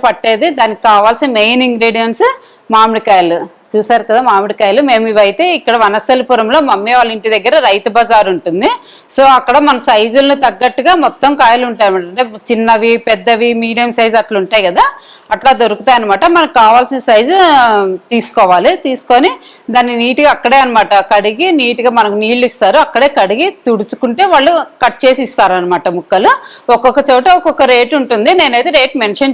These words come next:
చేయడం లేదు. So, అక్కడే వాళ్ళు కొట్టిస్తారు. కొట్టేటప్పుడు మనం నీట్గా కవర్లో వేసుకొని తెచ్చుకున్న తర్వాత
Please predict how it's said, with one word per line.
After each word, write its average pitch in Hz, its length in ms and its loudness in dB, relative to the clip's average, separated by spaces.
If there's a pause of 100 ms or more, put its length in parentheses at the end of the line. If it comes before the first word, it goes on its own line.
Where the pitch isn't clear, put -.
చేయడం 196 280 2
లేదు. 170 280 0 (480)
So, 285 60 4
అక్కడే 262 320 2
వాళ్ళు 320 180 2
కొట్టిస్తారు. 262 580 0
కొట్టేటప్పుడు 269 580 0
మనం 302 260 2
నీట్గా 247 420 2
కవర్లో 240 460 0
వేసుకొని 233 340 -2
తెచ్చుకున్న 269 720 -2
తర్వాత 220 540 2